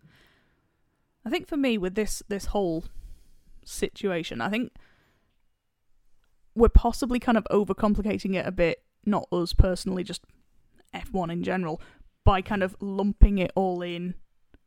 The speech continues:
as one issue. I think it's a series of mistakes, regardless of the fact that other ones have happened. Like, you, you shouldn't have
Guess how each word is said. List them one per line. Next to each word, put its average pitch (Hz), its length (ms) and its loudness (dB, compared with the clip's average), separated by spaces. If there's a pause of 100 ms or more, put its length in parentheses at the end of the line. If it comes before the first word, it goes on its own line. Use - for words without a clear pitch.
(360)
as - 260 -4
one 185 280 -2
issue. 185 380 -2 (440)
I 190 40 0
think 214 320 -2 (300)
it's - 200 0
a 202 40 -2
series 190 640 -2
of 165 240 -4
mistakes, 160 680 -6 (680)
regardless 185 680 -2
of 190 80 -4
the 180 80 -10
fact - 240 -6
that - 140 -4
other 180 180 -6
ones 165 280 -8
have 175 120 -10
happened. 190 420 0
Like, 165 160 -8
you, 190 220 -8
you 185 140 -8
shouldn't - 380 -4
have - 320 -14